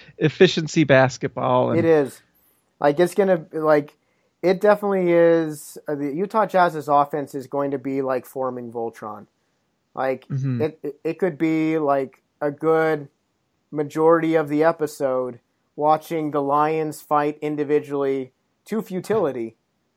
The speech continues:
Speaker 1: <laughs>
Speaker 2: until they all form together to form Voltron and pull it together,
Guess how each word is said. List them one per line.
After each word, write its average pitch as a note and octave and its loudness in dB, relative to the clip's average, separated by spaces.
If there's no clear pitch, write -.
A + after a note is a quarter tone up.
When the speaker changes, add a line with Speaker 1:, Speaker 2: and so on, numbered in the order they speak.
Speaker 1:
<laughs> - -16
Speaker 2:
until F3 2
they E3 2
all D#3 4
form D#3 -2
together C#3 -2
to C3+ -4
form C3+ -6
Voltron C3 -4
and C3 -10
pull G3 0
it E3+ -4
together, D3+ -2